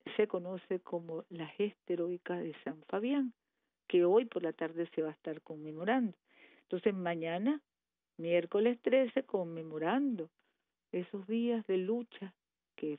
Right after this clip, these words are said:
fueron victoriosas, de heroísmo victorioso, vamos a estar en el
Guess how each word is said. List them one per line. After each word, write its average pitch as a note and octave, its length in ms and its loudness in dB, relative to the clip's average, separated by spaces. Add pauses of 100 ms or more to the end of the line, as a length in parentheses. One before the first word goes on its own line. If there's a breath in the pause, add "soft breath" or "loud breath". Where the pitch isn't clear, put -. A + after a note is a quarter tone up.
fueron A3 420 4
victoriosas, D#3+ 880 -2
de G3 140 6
heroísmo G#3+ 760 4
victorioso, F#3 920 0 (600 soft breath)
vamos G3 380 -2
a G#3+ 80 2
estar A3 560 0 (140)
en G#3 420 0
el F3+ 220 -2